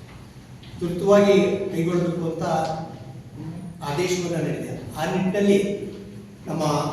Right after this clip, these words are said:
ಕೊಡಗು ವೀರಶೈವ ಲಿಂಗಾಯತ ಮಹಾಸಭಾದ ವತಿಯಿಂದ ನಾವು ಜಿಲ್ಲಾ ಆಡಳಿತ, ಆಡಳಿತವನ್ನ ಒತ್ತಾಯ ಮಾಡ್ತಾ ಇದ್ದೀವಿ. ಏನು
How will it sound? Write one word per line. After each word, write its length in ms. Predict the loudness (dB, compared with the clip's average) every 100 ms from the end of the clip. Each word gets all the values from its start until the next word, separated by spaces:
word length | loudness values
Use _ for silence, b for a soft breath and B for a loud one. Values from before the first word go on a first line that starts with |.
| -6 -6
ಕೊಡಗು 220 | -2 2
ವೀರಶೈವ 580 | 6 8 8 4 2 2
ಲಿಂಗಾಯತ 440 | 2 2 2 2
ಮಹಾಸಭಾದ 500 | 0 -2 -2 -4 -4 -2
ವತಿಯಿಂದ 460 | -2 4 6 6
ನಾವು 640 | 4 2 0 -2 -2 -2 -2 -4 -6 -6 -8 -10 -12 -12 -10 -2
ಜಿಲ್ಲಾ 240 | 2 6
ಆಡಳಿತ, 560 | 8 8 6 6 6 6 6 6 6 4 0 -4 -8 -8 -6 -6 -4 -6 -6 -6 -4
ಆಡಳಿತವನ್ನ 600 | 2 4 6 6 4 4 2 -2 -4 -6 -6 -4 -2 -2 -2 -8 -8 -10 -10 -8 -6 -4
ಒತ್ತಾಯ 280 | 4 10
ಮಾಡ್ತಾ 360 | 10 10 6 4
ಇದ್ದೀವಿ. 520 | 4 2 0 -2 2
ಏನು 260 | 6 6